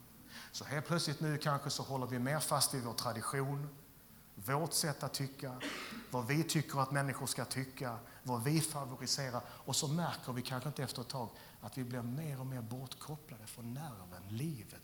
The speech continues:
doften. Därför att bara för att vi är aktiva så betyder inte det att vi är effektiva. Det är många kyrkor idag som är aktiva. Jag säger inte det föraktfullt, jag bara säger, aktivitet kan ibland förblinda oss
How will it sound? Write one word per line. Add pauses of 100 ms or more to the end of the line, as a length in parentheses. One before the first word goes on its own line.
doften. (1300)
Därför
att
bara
för
att
vi
är
aktiva (140)
så
betyder
inte
det
att
vi
är
effektiva. (680)
Det
är
många
kyrkor
idag
som
är
aktiva. (1500)
Jag
säger
inte
det (180)
föraktfullt,
jag
bara
säger, (400)
aktivitet
kan
ibland
förblinda
oss